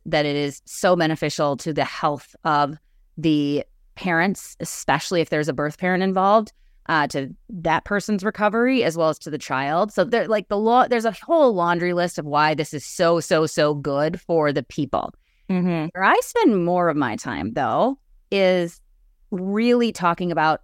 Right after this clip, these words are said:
Speaker 1: why is this good for the company? So, like, let's bring this back to capitalism here, 'cause I,
Speaker 2: Yeah.
Speaker 1: short of, you know, the country passing a law and mandating this, which I wish would happen, I think that is actually the right solution. But until we have that, we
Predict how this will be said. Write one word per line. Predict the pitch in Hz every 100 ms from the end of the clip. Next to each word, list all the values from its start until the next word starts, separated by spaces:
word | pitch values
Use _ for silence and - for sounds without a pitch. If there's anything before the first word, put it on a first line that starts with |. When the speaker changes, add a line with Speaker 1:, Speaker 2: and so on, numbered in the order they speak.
| -
Speaker 1:
why | 156 170 196
is | 269 220
this | 190 170
good | 139 170 180
for | - 156
the | 135
company? | - 143 139 - - - _ _ _
So, | - 190
like, | 170 -
let's | 180 277 -
bring | 269 247
this | 220 -
back | 175 175
to | 160
capitalism | 160 143 185 175 185 202
here, | 208 214 220
'cause | 185 160 -
I, | 156 -
Speaker 2:
Yeah. | 208 233 - - - _ _
Speaker 1:
short | 302 359 339
of, | 233 226 202 - _ _ _ _
you | 208
know, | 185 170
the | 170
country | - 220 226 240
passing | - 165 165 - 202
a | 175
law | 160 135 131 185
and | - 160 147
mandating | 131 151 196 214
this, | 247 254
which | 196 165
I | 151 127 _
wish | 151 160 170 -
would | 180 170
happen, | 143 143 202
I | 175
think | 185 175 -
that | 160 180
is | 175 139
actually | 135 - 233 240 247
the | 247
right | 254 -
solution. | - 254 262 - 285 277
But | 208
until | 196 190 311 294
we | 202
have | 156 220 226
that, | 175 147 147 - _ _ _ _ _
we | 165 277